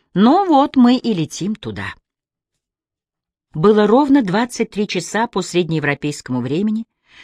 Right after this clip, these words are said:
когда в вестибюле «Д» к выходу сорок семь опрометью бросилась какая-то женщина. Она задыхалась и не могла произнести ни слова, впрочем, задавать вопросы было уже бесполезно. Выход на поле был закрыт,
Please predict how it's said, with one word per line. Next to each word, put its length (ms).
когда 360
в 80
вестибюле 600
«Д» 360
к 80
выходу 360
сорок 320
семь 340
опрометью 720
бросилась 560
какая-то 480
женщина. 640
Она 240
задыхалась 640
и 80
не 100
могла 300
произнести 540
ни 100
слова, 480
впрочем, 640
задавать 640
вопросы 680
было 340
уже 240
бесполезно. 800
Выход 420
на 140
поле 260
был 160
закрыт, 600